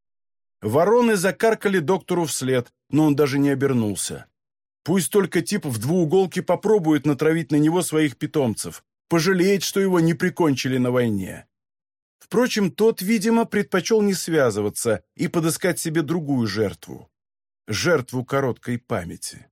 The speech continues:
Доктор Доу свернул на Фили. Обычно шумная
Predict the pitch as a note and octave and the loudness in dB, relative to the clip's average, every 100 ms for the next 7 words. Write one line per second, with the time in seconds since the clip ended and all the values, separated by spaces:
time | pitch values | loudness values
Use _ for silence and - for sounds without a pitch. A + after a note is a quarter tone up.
0 | _ _ _ _ _ _ _ _ _ _ | _ _ _ _ _ _ _ _ _ _
1 | G#2 G2+ A3 - D#3+ B2 F#2+ G#3+ A#3+ - | -8 0 0 0 0 0 2 2 2 -2
2 | D#3 D#3+ E3 F#3+ F3 E3 - B2+ G2+ F2 | -2 0 2 0 0 -2 -2 -6 -6 -8
3 | - _ _ _ _ _ _ - B2+ D3+ | -14 _ _ _ _ _ _ -6 -4 0
4 | B3 - A3 G#3+ - C4 A#3 G#3 F3+ | -2 -2 -2 -2 -2 0 2 2 0